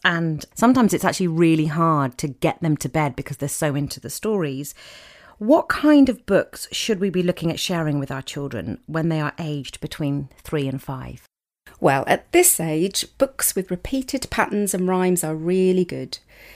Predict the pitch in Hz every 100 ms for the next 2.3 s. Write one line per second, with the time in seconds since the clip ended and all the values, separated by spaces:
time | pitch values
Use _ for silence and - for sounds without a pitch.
0 | - - 196 220 269 294 277 185 - 226
1 | 220 214 170 147 165 156 151 160 196 208
2 | 226 226 240